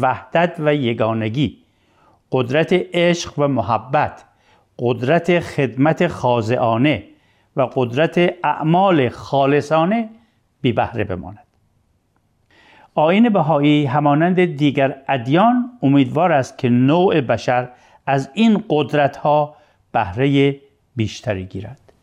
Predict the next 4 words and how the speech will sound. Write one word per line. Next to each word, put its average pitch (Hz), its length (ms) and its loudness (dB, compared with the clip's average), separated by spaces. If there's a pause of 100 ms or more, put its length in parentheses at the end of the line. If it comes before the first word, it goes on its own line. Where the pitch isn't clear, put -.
(580)
شکوفا 123 800 -2
نمودن، 120 760 0 (320)
تشویق 117 720 -2
کردن، 127 680 -2